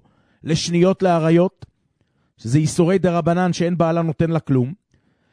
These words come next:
מפני שהוא פסול, כהן הנושא אישה אסורה עליו, הרי הוא נפסל לעבודה,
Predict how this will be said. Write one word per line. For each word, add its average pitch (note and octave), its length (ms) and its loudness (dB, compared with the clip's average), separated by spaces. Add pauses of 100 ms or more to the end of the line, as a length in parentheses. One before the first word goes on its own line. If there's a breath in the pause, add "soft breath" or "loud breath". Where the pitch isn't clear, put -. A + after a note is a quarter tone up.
(140)
מפני F#3+ 420 0
שהוא A3 280 -2
פסול, F#3 580 0
כהן E3 220 -2
הנושא G3+ 300 -2
אישה G3+ 360 0
אסורה F#3 380 0
עליו, G3 200 0
הרי F#3+ 160 0
הוא F#3+ 100 2
נפסל F#3+ 260 -2
לעבודה, E3 520 0